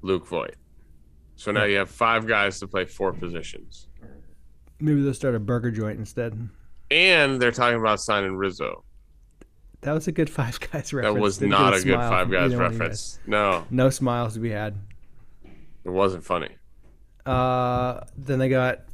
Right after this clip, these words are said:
Speaker 2: Hicks is coming back. Is Gardner
Speaker 1: Yeah, just
Speaker 2: out?
Speaker 1: pencil, penciled in in center field.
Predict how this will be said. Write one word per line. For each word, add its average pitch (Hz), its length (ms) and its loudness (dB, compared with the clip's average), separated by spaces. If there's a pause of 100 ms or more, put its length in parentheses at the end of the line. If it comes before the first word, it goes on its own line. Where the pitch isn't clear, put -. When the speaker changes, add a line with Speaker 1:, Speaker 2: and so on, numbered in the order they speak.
Speaker 2:
Hicks - 300 2
is 151 80 2
coming 151 260 4
back. 147 320 2 (1700)
Is 127 160 -2
Gardner 120 300 4
Speaker 1:
Yeah, - 60 8
just 165 180 4
Speaker 2:
out? - 80 -2
Speaker 1:
pencil, 131 400 0
penciled 127 480 2
in 117 100 6
in 107 120 2
center 104 280 2
field. 104 380 0